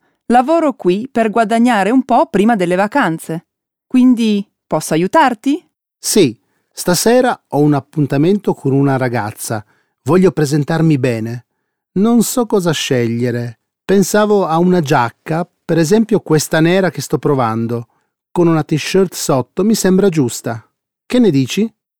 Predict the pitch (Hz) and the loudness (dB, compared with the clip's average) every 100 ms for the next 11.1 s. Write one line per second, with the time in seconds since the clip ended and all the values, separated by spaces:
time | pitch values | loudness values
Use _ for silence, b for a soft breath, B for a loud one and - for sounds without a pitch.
0 | _ - 190 - 202 339 277 147 147 - | _ -4 -2 0 2 2 2 0 -4 -6
1 | _ _ _ _ _ 208 226 240 247 240 | _ _ _ _ _ 0 2 2 2 0
2 | 214 - 208 196 185 190 - 170 - 262 | -2 0 2 2 0 -2 -2 -8 -6 -4
3 | 311 - 185 226 311 - 180 175 165 170 | -4 -2 -2 0 0 0 -2 -2 -2 -4
4 | 160 156 175 208 240 160 - 151 _ _ | -4 -2 0 0 0 -2 -8 -14 _ _
5 | _ _ 196 196 196 247 294 302 208 180 | _ _ -2 0 2 2 2 0 -2 -4
6 | - 180 180 196 180 180 170 143 151 143 | -4 -2 -2 -2 -2 -2 -2 -4 -4 -4
7 | - _ _ - 185 - 240 226 269 - | -6 _ _ -4 -4 0 2 2 0 -2
8 | 226 202 - 190 202 320 330 - 262 190 | 0 0 0 -2 -2 -2 -2 -2 -2 0
9 | 135 - - 170 _ _ _ 208 254 262 | -2 -6 -8 -8 _ _ _ 2 4 2
10 | 170 165 151 156 214 320 185 147 143 160 | 0 -2 -2 -2 -2 0 0 0 -4 -6